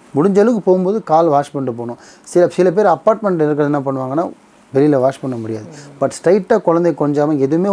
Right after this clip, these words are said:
Speaker 1: ஒண்ணு பண்ணாம, ஸ்ட்ரைட்டா பாத்ரூம் போயிட்டு ஓரளவுக்கு ஃப்ரெஷ் அப் ஆயிட்டு, அதுக்கப்புறம் பேசுறதோ, கொல்றதோ, எது வேணாலும் வச்சுக்கணும். முடிஞ்ச அளவுக்கு நம்மள சுத்தமா வச்சுக்கிட்டோம்னாலே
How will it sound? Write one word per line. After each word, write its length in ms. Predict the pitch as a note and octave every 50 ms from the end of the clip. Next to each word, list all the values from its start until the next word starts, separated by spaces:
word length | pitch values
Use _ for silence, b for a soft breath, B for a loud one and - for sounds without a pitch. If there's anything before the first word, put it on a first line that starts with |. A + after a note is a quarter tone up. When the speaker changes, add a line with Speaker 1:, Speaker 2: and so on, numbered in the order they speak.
| F#3+
Speaker 1:
ஒண்ணு 100 | F3+ D#3 C3+ -
பண்ணாம, 380 | C#3+ C#3 C#3 C3 D3 F#3 - B B B B B B -
ஸ்ட்ரைட்டா 320 | - D#3+ F3+ F3 G3+ G3+ E3+
பாத்ரூம் 380 | D3+ D#3+ D#3 D#3 E3+ D#3+ D3+ C#3
போயிட்டு 260 | C3 C3 C3+ F3 E3+
ஓரளவுக்கு 500 | D3+ C#3+ C#3 D3+ D#3+ E3+ F#3+ G3 F#3+ E3+ -
ஃப்ரெஷ் 240 | - D3 C3 - -
அப் 140 | D#3+ - C#3+
ஆயிட்டு, 300 | C3 B2+ B2 F3+ G#3 G#3+ B B B B B
அதுக்கப்புறம் 580 | - B2+ D3 E3 D#3 F#3 - - G#3 A#3 B3+ D#4+ - _ _ _ _ _ - - _ _ _ _ _ _
பேசுறதோ, 520 | C3+ D3+ D3 - - C#3 C3+ C#3 D#3 D#3 C#3 -
கொல்றதோ, 360 | D3 C#3+ C#3 C3+ C#3 D3+ D3+
எது 240 | C3 C3 C3+ C3+ B2+
வேணாலும் 220 | B2 B2+ D3 C#3
வச்சுக்கணும். 380 | A#2+ - - - A2 A2+ G2 - B2
முடிஞ்ச 220 | B2 D3 F3+ F3 E3+
அளவுக்கு 240 | F#3 A3 A3 G3
நம்மள 120 | E3+ D3+ C#3
சுத்தமா 400 | C3 - C#3+ - - F3 F3+ E3
வச்சுக்கிட்டோம்னாலே 680 | C#3+ B2+ - C3 B2+ B2 A#2+ A#2 A#2+ C3 D3+ F3 G3